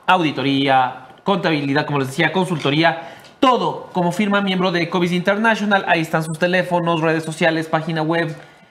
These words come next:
y, eh, correo electrónico para que puedan tener el respaldo de una firma como Ecovis.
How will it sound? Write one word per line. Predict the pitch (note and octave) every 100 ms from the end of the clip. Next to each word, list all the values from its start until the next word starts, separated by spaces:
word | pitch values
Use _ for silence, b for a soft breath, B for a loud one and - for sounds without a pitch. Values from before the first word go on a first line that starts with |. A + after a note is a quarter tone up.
| B _ F#3
y, | F3+ F#3 F3+
eh, | E3 D#3 D3 C#3+ C#3+
correo | E3+ E3 F#3
electrónico | E3+ - G#3 C#3+ - G#2+
para | C3 C3
que |
puedan | D3+ D#3 D3+
tener | D3 D3
el | D3 C3+
respaldo | C#3 - E3+ B2+ G2+
de | G#2+
una | A#2+
firma | A#2 A#2+ A#2+ B2
como | B2 A#2 A#2 -
Ecovis. | A#2 - A#2 - -